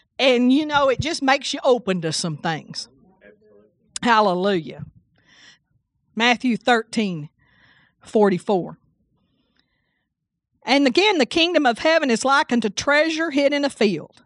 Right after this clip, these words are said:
the which when a man hath found, he hideth, and for joy thereof g-, goeth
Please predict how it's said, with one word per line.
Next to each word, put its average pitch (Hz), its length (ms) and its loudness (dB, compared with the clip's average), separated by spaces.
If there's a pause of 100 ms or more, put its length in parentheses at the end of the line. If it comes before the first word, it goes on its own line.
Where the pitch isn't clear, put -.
(640)
the 208 140 0
which 311 340 -2
when 254 160 2
a 202 60 2
man 285 380 0
hath 247 200 0
found, 277 400 2
he 208 140 -4
hideth, 254 480 0
and 196 120 -4
for 185 120 -4
joy 247 400 0
thereof 214 720 0
g-, - 180 -4 (960)
goeth 247 500 4